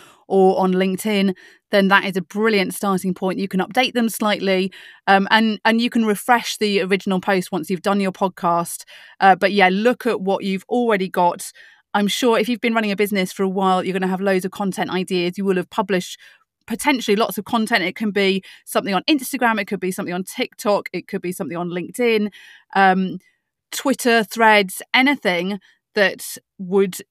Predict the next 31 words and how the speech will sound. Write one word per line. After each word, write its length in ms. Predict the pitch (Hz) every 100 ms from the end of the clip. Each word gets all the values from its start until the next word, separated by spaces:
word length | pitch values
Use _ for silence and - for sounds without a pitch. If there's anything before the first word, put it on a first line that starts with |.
| _ -
be 160 | 226 208
an 80 | 208
interesting 540 | 208 202 190 208 196
podcast 440 | 214 190 185 175
topic. 360 | - 175 180 -
There's 180 | 190 -
probably 240 | - 202
loads 320 | 190 202 202
of 60 | 185
stuff 300 | - 175 165
that 100 | 160
you've 100 | 175
got 160 | 196 185
already. 500 | 180 196 175 156 - - - _
And 100 | 226
it 120 | 214 202
does 200 | 269 247
mean 480 | 226 196 165 180 180 - _ _ _
that 140 | 208
you 160 | 208 214
don't 240 | 233 208
have 200 | 196 208 196
to 80 |
think 240 | 190 208 196
about 220 | 190 185
new 320 | 202 202 208
ideas, 640 | 196 185 180 208 170 170 -
because 460 | 196 - 202 190
that's 240 | 214 - 262
often 340 | - - 196
the, 300 | 185 185